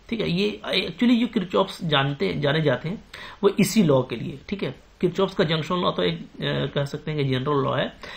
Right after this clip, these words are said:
but ये जो Kirchhoff's का second लॉ है, loop लॉ, ये काफी important है। इनका कहना है कि कोई भी आप loop ले लीजिए, कोई भी लूप ले लीजिए, लूप मतलब कि वो closed होना चाहिए, ठीक है। कोई भी loop ले, ले लीजिए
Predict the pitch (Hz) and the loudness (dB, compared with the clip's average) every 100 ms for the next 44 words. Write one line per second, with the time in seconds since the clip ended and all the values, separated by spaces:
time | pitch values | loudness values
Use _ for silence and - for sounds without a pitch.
0 | - - 214 208 208 170 202 196 214 - | -6 -2 2 2 2 2 2 2 -4 -2
1 | 151 170 147 120 117 147 165 165 147 170 | 0 2 2 2 2 4 2 2 -4 -2
2 | 175 170 208 175 139 139 139 202 - - | -2 0 0 0 0 0 -4 -6 -10 -16
3 | - - 208 214 254 247 214 214 214 214 | -16 0 2 4 2 0 -2 -2 -2 -4
4 | - 202 214 208 - 170 - 147 156 147 | 0 4 4 4 4 4 4 2 2 2
5 | 123 120 120 196 214 - _ - - _ | 0 0 -2 -4 -4 -20 _ -20 -20 _
6 | - - 190 208 180 151 139 127 127 139 | -20 6 10 10 10 6 4 0 0 -2
7 | 156 180 247 - - - - - 175 170 | 0 0 0 -4 -4 -4 -6 -2 -2 -2
8 | - 151 147 123 117 113 120 127 190 156 | -2 6 6 6 -2 -4 -6 -6 -4 -6
9 | - - - - 190 185 190 202 190 190 | -10 -20 -20 2 6 8 6 4 4 2
10 | 196 - 175 180 175 190 | 2 2 2 2 2 0